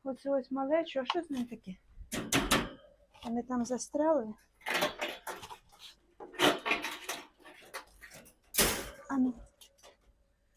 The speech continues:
Вилазь.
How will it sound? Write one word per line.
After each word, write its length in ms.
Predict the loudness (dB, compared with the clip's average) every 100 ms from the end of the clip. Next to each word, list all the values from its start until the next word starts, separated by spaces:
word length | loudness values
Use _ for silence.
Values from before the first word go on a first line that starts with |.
| -20 _ _ -20 _ -20 -20 -20 -20 -20 -14 -14 -14 _ _ 0
Вилазь. 680 | 2 8 10 12 10 8